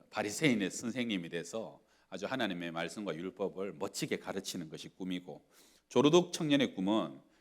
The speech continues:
예루살렘의 엄청난 헤롯 성전 안에서 제사장이 되고 대제사장이 되는 것이 그의 꿈이에요.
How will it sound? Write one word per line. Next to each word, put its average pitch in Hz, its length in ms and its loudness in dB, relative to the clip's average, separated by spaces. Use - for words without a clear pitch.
예루살렘의 196 500 4
엄청난 254 560 4
헤롯 220 260 4
성전 190 580 0
안에서 180 600 2
제사장이 117 640 8
되고 87 240 -4
대제사장이 120 840 -2
되는 87 240 -12
것이 85 220 -10
그의 87 300 -6
꿈이에요. 92 380 -8